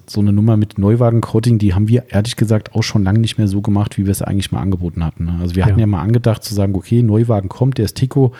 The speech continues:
Speaker 1: den waschen wir sanft runter,
Speaker 2: Ja.
Speaker 1: entfetten den, machen Coating drauf, schmaler Kurs für den Kunden. In der Praxis haben wir das schon lange nicht mehr gemacht, ne?
Speaker 2: Nee.
Speaker 1: Das ist, äh,
Speaker 2: Also ich
Speaker 1: leider
Speaker 2: zu,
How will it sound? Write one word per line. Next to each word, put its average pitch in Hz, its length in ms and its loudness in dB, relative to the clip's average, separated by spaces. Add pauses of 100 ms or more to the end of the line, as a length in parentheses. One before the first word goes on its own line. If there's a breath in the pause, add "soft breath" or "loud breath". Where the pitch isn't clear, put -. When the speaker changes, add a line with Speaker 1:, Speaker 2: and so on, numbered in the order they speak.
(340 loud breath)
Speaker 1:
den 85 140 -8
waschen 117 260 0
wir 117 40 2
sanft 104 340 -2
runter, 131 400 2 (160 loud breath)
Speaker 2:
Ja. 110 160 0
Speaker 1:
entfetten 117 420 0
den, 107 220 2
machen 98 240 -2
Coating 107 340 0
drauf, 98 440 -2
schmaler 95 340 0
Kurs - 240 -6
für - 80 -6
den 90 60 -6
Kunden. 107 360 0 (540 loud breath)
In 101 60 0
der 98 100 2
Praxis - 480 -2
haben 95 80 2
wir 92 60 2
das 90 120 -2
schon 90 140 -2
lange 90 140 2
nicht 87 120 -4
mehr 92 100 -2
gemacht, 87 300 -4
ne? 82 180 -4
Speaker 2:
Nee. 110 120 2
Speaker 1:
Das 85 160 0
ist, 85 180 -8
äh, - 60 -8 (180)
Speaker 2:
Also 110 260 2
ich - 240 -4
Speaker 1:
leider 85 380 -4 (220)
Speaker 2:
zu, - 140 0